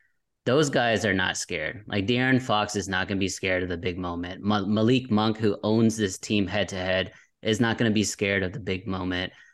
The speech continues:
Uh, Sabonis is gonna dominate the glass. I think the, the, the swing player here is gonna be the, the Sabonis Draymond Green matchup.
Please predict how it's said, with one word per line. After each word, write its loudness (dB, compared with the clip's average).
Uh, 0
Sabonis 2
is 0
gonna 0
dominate 2
the 0
glass. 0
I -2
think 2
the, 2
the, 0
the 0
swing 2
player 2
here 0
is 2
gonna -2
be 0
the, 2
the -2
Sabonis 0
Draymond -2
Green 0
matchup. 0